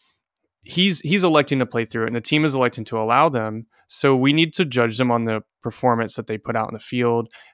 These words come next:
and the Titans need to be judged on their performances. We'll sit here like last week and lambaste them when they absolutely shit on the field, but we need to give them a little bit of credit on this game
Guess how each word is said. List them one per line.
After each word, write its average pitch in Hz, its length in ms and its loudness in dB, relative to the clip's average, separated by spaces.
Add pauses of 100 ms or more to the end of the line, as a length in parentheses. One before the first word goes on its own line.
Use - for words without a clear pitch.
and 110 100 -10
the 104 60 -8
Titans 110 360 -8
need 110 80 -8
to 107 40 -8
be 110 80 -6
judged 107 280 -6
on 104 60 -12
their 120 140 0
performances. - 680 -14 (300)
We'll 123 120 -2
sit 143 240 0
here 123 360 0 (220)
like 117 160 -6
last 123 340 2
week 117 320 -4 (260)
and 117 220 -2
lambaste 120 540 0
them 120 320 -4 (300)
when 120 140 -2
they 113 120 -2
absolutely 117 840 -2 (220)
shit - 300 -2
on 117 120 -4
the 110 80 -8
field, 117 500 -2 (880)
but 127 140 -4
we 165 120 4
need 202 160 4
to 190 60 2
give 165 200 4
them 170 180 4
a 156 40 4
little 147 240 4
bit 147 120 2
of 120 80 0
credit 117 340 2
on 117 140 -2
this 131 160 0
game 110 440 -8